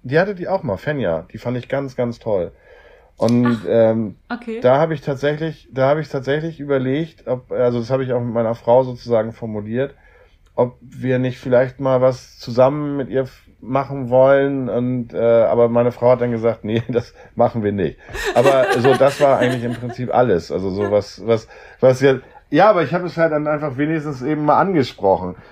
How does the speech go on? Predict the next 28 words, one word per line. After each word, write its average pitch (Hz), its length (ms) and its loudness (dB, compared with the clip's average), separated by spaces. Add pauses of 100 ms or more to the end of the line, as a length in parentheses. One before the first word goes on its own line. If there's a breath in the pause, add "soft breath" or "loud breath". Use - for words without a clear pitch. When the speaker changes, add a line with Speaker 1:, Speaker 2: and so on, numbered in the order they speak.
(240 loud breath)
Speaker 1:
So, 123 140 -2
ich 127 120 -4
fand, 139 220 -4
Fenja 147 440 2
ist 127 220 -2
halt 127 200 2
einfach 123 400 0
echt 117 240 -4
so, 120 500 0 (580 soft breath)
äh, 117 320 2
ja, 113 220 4
eine 120 200 0
ganz, 120 560 -4
äh, 107 520 -2
feine 131 500 -4
Person 120 560 -4
so 92 140 -6
gewesen 95 560 -8
und, 101 320 -8
äh, 98 240 0 (260)
auch 104 280 -2 (120)
vom - 280 -8
Aussehen 113 440 -2
her 101 320 0
so 101 240 -6
absolut 98 580 -10
mein 90 280 -6
Ding. 76 320 -10